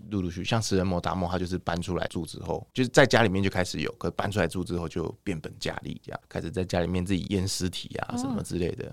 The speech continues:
Speaker 1: 那陈高连叶是他都已经结婚了，
Speaker 2: 嗯。
Speaker 1: 并且生了一个小孩，小孩养到十二岁了，然后才开始变成这个样子，他就很非典型。那
Speaker 2: 嗯。
Speaker 1: 全世界各个国家，我那时候有看日本跟韩国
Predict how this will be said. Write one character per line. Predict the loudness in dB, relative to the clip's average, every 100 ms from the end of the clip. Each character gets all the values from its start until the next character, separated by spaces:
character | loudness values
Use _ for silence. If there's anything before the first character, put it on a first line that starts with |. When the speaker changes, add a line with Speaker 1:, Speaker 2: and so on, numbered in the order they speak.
| -12 0
Speaker 1:
那 | 6 6 4
陈 | 2 2
高 | 2
连 | 4 2
叶 | 2
是 | 2 0 0 -6
他 | -6
都 | 0 2 2
已 |
经 | 2 0 0
结 | 0 0
婚 | 2 2 4
了， | 2 0
Speaker 2:
嗯。 | 0
Speaker 1:
并 | 0
且 | 0 -2
生 | 2 4
了 | 4
一 |
个 | 2
小 | 0 -2
孩， | -2 -4 -6 -8
小 | -2 2
孩 | 4
养 | 6
到 | 4
十 | 4 4 8
二 | 8
岁 | 8 8 8
了， | 6 0
然 | -8
后 | -2 0 0
才 | -4 -8
开 | -4 -4
始 | -2
变 | -2 -2
成 | -2
这 | -2
个 | 0
样 | -2 -4
子， | -12 -12
他 | -4
就 | -4
很 | -2 -2 -2 -6
非 | 4 4
典 | 6 0 0
型。 | -4 -4 -6 -12 _ _ _
那 | -4 -4 -4
Speaker 2:
嗯。 | -4 -4
Speaker 1:
全 | 2 2
世 | 4 2
界 | 6 6
各 | 8 6 6
个 | 6 4 4
国 | 2 2
家， | 6 6 6 4
我 | 6
那 | 8
时 | 8
候 |
有 | 6
看 | 6 2 4
日 | 4 2
本 | 2 -2
跟 | -2
韩 | -2 -2
国 | -2 -4 -6